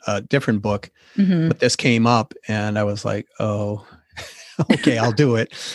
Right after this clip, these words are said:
Speaker 1: Um, <laughs> and it should come out in about May, uh, at this point. Um, but, you know, my last self-published book did really well. It went international bestseller in four countries. And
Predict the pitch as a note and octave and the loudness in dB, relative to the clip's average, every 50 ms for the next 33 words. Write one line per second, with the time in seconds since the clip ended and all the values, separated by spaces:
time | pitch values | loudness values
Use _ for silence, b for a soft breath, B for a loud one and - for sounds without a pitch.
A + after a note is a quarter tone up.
0 | B B B B - C#3 B2+ B2 A#2 A2+ - - B B B B B B2+ B B | B B B B 2 2 2 2 2 0 -4 -4 B B B B B -10 B B
1 | B B B B B B _ _ - B2+ C3 B2 C3 - - - B3+ - A#3+ B3 | B B B B B B _ _ 0 2 4 4 4 4 2 2 2 2 2 2
2 | G3 E3 C#3+ B2 A#2 B2 A#2 A#2 A2 A2 A#2 B2 D3 C#3+ - _ _ _ _ - | 2 2 0 0 0 0 0 0 0 0 0 0 0 -2 -6 _ _ _ _ -10
3 | - - - - A#2+ A2+ A2+ - - A2+ A2 - A#2 A2+ - - - C3 B2+ C3 | -10 -10 -6 -4 -2 -2 -2 -2 -2 -4 -2 -2 -2 -4 -4 -4 -2 0 0 0
4 | C#3 - - - - _ _ _ - A2+ A2 G#2+ G#2+ G#2+ G#2+ G#2+ G#2+ G#2 G#2+ G#2+ | 0 -2 -6 -10 -14 _ _ _ -8 -6 -4 -2 -2 -4 -4 -4 -6 -8 -8 -10
5 | - _ _ _ _ _ - B2 A#2+ - - D3 C3+ A#2+ A#2 A2+ A#2 B2 B2+ C3 | -12 _ _ _ _ _ 0 0 2 2 2 4 4 4 2 2 2 4 4 6
6 | C3+ C3+ C3+ B2+ - - - _ _ _ - - - A#2 A#2 - - A2+ A2 A#2+ | 4 4 4 2 -2 -4 -8 _ _ _ -4 0 2 2 2 2 0 -2 0 0
7 | A2 G#2+ - - A2+ G#2+ - - G#2+ G#2 G#2+ A2 A#2 A2+ G#2 G2+ G#2 G#2+ G#2+ A2 | 0 -2 -2 -2 -4 -2 0 0 0 2 2 4 4 4 4 4 4 4 4 4
8 | G#2+ G#2 G#2 G#2 A2+ - - B2 A2 - A2+ G#2+ G#2 G#2+ G#2+ - - A2+ G#2 G2+ | 2 2 0 -2 -2 -2 -2 -2 -2 0 0 0 0 0 -2 -2 -2 -4 -2 0
9 | A2 G#2+ G#2+ - - G#2 G#2 G#2 G#2 G#2 G2+ G2 - - G#2 G2+ - - G#2+ G2 | 0 -2 0 0 0 2 2 2 2 0 -2 -2 -2 -2 -2 0 0 -2 -4 -2
10 | - - G2+ G#2 G#2+ - - G2+ G2 | -2 -2 -2 -2 -2 -2 -4 -4 -4